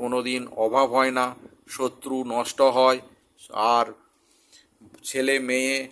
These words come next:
সন্তানদের সুখ শান্তি থাকে, ক্যারিয়ার হয় এবং সাংসারিক জীবন খুব ভালো থাকে।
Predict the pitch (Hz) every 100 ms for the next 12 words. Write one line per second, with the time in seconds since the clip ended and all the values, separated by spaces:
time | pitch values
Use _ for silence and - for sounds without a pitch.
0 | - - 131 131 131 151 143 135 120 -
1 | - 135 127 - - 120 123 127 131 127
2 | _ _ _ - 131 131 135 127 127 -
3 | - 131 127 127 139 127 127 117 123 127
4 | 127 - - - - 135 151 135 104 -
5 | _ _ - - 131 135 139 131 123 113
6 | 120 127 123 - 135 - 104 110 113 110
7 | 104 -